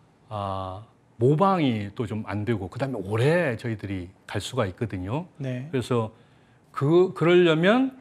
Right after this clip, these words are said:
Speaker 1: 우리 식-, 식품이 가지고 있는 기능성들을 계속 저희들이 과학적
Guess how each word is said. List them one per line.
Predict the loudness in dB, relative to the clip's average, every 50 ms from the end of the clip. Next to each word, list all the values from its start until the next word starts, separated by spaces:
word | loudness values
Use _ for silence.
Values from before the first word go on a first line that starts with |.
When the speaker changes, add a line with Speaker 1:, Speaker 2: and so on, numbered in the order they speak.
| -10
Speaker 1:
우리 | -4 -2 0 2 4 4 4 4 2 0 -4 -8
식-, | -14 -16 -16 -16 _ _ _ _ _ _ _ _ _ _ _ _ _ _ -18
식품이 | -18 -18 -18 _ -12 -6 -4 -4 -4
가지고 | -4 -4 -10 -6 -4 -2 -2 0 -2
있는 | 0 0 -2 -2 -4 -6 -10
기능성들을 | -10 -4 0 2 2 2 0 0 -2 -2 -2 -2 -2 -4 -4 -4 -2 0 0 0 0 -2 -4 -8 _ _ _ _ _ _
계속 | _ -18 -14 -8 -4 -4 -2 2 2 0 0 0 -10 _ _ _ _ _ _
저희들이 | -14 -10 -10 -10 -10 -8 -10 -10 -10 -10 _ _ _ _ _ _ _
과학적 | -2 -2 -2 -2 0 0 0 0 -2